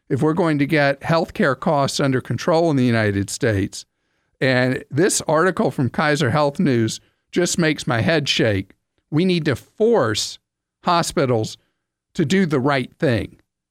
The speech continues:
It's my pleasure to welcome you here to the Clark Howard Show, where it's about you learning ways to save more and spend less, and don't let anyone ever rip you off.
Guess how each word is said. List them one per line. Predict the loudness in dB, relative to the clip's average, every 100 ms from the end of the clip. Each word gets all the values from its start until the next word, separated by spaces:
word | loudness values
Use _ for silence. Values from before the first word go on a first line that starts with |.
| _ _ _ _ _ _ -8
It's | -2
my | 0
pleasure | 2 2 4 2
to | 2
welcome | 2 2 2 2
you | 2
here | 2 2
to |
the | 2 -2
Clark | 0 0 0 -2
Howard | -2 0 2 0
Show, | -2 0 2
where | 2 2
it's | 0 0
about | 0 0 0
you | 0 2 2
learning | 2 2 2 2
ways | 2 2 2 2 -2
to | -2 -2
save | 0 2 2 0
more | 0 2 2
and | 0 -2
spend | -2 0 0 2
less, | 2 2 2 -2 -8 _ _ _ _
and | 0
don't | 2 2
let | 2
anyone | 2 2 -2 -2
ever | 0 2 2 0 0
rip | 0 2 2 0 0
you | 2 2
off. | 2 2 2 -2